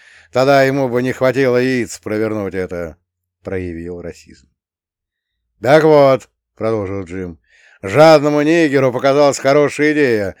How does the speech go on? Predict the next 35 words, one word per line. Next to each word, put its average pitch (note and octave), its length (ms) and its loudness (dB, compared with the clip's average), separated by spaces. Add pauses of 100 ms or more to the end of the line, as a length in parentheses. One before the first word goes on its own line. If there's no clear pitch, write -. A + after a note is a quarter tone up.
(160)
свалить C3+ 500 2
в - 40 -20
тёплые C3 460 0
края C#3 440 2
с - 120 -8
моими A2+ 360 -2
деньгами C3+ 680 0 (260)
и C3 140 -2
страховыми C3 680 -2
выплатами. F#2+ 680 -4 (320)
В - 40 -4
этом C3 260 0
случае D#3 500 0
ему C#3+ 160 -2
не C3+ 120 -4
придётся C#3+ 520 0
раскошеливаться A2 760 -4
на G2+ 60 -10
ремонт". F2+ 420 -12 (1300)
"Так F#3+ 260 -6
себе G2+ 300 -10
план", — G2 320 -6
оценил F#2+ 340 -10
я. F#2 260 -8 (360)
"С - 100 -20
поджогами D#3+ 640 -2
у D#3 80 4
вас D#3+ 160 0
строго, C3 520 -4
особенно A2 400 -6
если G#2+ 200 -8
дело A2 300 -4
касается G#2 520 -6
страховых G2 560 -10
выплат". D#2+ 400 -18